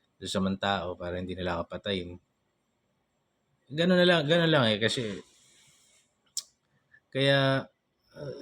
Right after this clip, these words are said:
yung, yung pagbabago talaga ng lipunan is to rally behind someone na talagang ayusin niya yung lipunan.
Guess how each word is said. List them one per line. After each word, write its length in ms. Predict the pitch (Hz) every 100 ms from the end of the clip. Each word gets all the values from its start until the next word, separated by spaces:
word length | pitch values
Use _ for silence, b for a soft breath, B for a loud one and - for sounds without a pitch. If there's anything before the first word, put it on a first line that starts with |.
| 160
yung, 400 | 160 151 151 151
yung 160 | 143
pagbabago 560 | 135 131 120 120 113 110
talaga 320 | 110 104 104
ng 160 | 98 101
lipunan 560 | 98 - 95 95 90
is 320 | 92 123 - -
to 240 | 123 117
rally 400 | 110 110 107 107
behind 800 | 101 101 98 95 92 90 87 85 _ _ _ _ _ _ _ -
someone 800 | - - 156 135 104 98 110 156
na 80 | 156
talagang 400 | 147 147 139 123
ayusin 560 | 113 107 101 - 101
niya 40 | 98
yung 120 | 92 87
lipunan. 560 | - 80 80 80 80